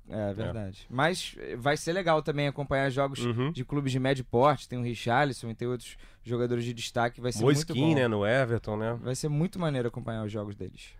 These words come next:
Speaker 2: Não, boa. Então, como eu disse, a gente vai dividir aqui, é, o programa aqui em três partes aqui. É, na primeira parte a gente vai falar aqui das novidades e dos brasileiros que tem, vai ser um, um recorde de brasileiros.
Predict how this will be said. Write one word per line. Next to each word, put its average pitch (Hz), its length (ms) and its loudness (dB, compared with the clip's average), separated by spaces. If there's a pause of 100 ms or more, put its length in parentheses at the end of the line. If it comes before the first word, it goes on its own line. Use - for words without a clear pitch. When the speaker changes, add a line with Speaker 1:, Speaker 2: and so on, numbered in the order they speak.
(140)
Speaker 2:
Não, 113 180 -2
boa. 117 440 4
Então, 147 280 0
como 190 200 0
eu 151 40 4
disse, 151 400 -2
a 131 40 2
gente 135 160 -2
vai 143 100 2
dividir 127 380 0
aqui, 151 300 0
é, 101 600 2
o 101 80 -10
programa 104 380 -2
aqui - 120 -6
em 113 60 -2
três 135 220 -2
partes 120 400 0
aqui. 151 280 -2 (600)
É, 95 540 0
na 107 80 0
primeira 131 220 2
parte 123 240 2
a - 20 -8
gente 117 80 -6
vai 127 80 -2
falar 123 200 2
aqui 135 120 -2
das 123 220 0
novidades 127 800 2 (200)
e 113 140 -2
dos 117 140 -4
brasileiros 127 600 4
que 123 140 -10
tem, 139 340 0
vai 107 120 0
ser - 160 -4
um, 120 200 2
um 117 40 4
recorde 123 340 4
de 117 60 -4
brasileiros. 113 600 2